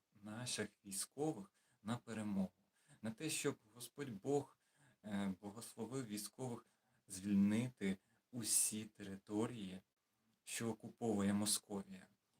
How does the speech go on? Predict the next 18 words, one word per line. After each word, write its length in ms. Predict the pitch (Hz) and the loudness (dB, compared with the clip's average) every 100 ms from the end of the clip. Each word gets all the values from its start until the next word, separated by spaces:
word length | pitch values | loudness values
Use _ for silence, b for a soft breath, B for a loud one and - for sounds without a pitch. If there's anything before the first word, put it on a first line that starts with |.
| _ | _
і 160 | 135 123 | -2 0
забезпечити 920 | 110 123 120 - - 151 - 135 120 | 0 0 -2 -8 -6 -4 -4 -8 -8
безпеку 680 | 107 107 - - 143 - 101 | -4 -2 -2 2 0 0 -6
для 120 | 92 98 | -6 -2
всіх 360 | - - - | 0 -2 -4
українців. 800 | 104 - 104 98 101 95 - - - - _ _ _ _ _ _ _ | -12 -10 0 4 4 2 -2 -10 -16 -20 _ _ _ _ _ _ _
І 80 | 113 | -2
щоб, 240 | - 117 | 2 2
звичайно, 540 | 110 110 - 113 107 98 | 2 -2 -2 2 2 2
після 240 | - 110 | 0 -4
перемоги 680 | 104 107 107 104 113 113 98 | -2 2 4 4 4 2 2
всі, 600 | 98 - - 107 107 208 B 160 - | 2 2 0 0 0 0 B -16 -16
хто 160 | _ 131 | _ -4
зараз 300 | 143 135 123 | 0 2 0
на 80 | |
фронті, 520 | 113 - 117 127 120 101 | -4 -2 2 2 2 -4
повернулись 600 | - 101 104 123 143 131 | -6 -4 0 0 -2 -2
додому 560 | 123 110 117 113 110 | -4 0 2 4 2